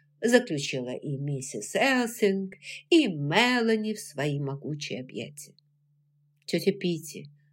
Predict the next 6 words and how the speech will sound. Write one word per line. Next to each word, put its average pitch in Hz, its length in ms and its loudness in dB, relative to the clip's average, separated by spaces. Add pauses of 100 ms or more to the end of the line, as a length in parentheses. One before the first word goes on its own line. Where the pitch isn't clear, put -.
(140)
в 175 60 -2
оцепенении 175 920 0
наблюдавшая 160 880 -4
за 139 160 -6
происходившим, 165 960 -2 (400)
вдруг 208 500 4